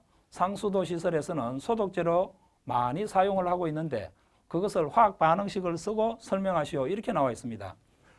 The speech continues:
그러면 여기에 관련되어 있는 화학 반응식을 한번 보자, 이 말입니다.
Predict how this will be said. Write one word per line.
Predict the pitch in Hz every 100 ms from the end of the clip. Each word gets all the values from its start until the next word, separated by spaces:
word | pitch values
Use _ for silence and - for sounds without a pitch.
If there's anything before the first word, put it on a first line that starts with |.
| _
그러면 | - 226 202 131 98 - _ - - 208
여기에 | 262 247 240
관련되어 | 214 220 226 220 208 190
있는 | 190 185
화학 | 170 208 196
반응식을 | 165 170 170 160 143
한번 | 131
보자, | 180 196
이 | 147
말입니다. | 135 120 101 87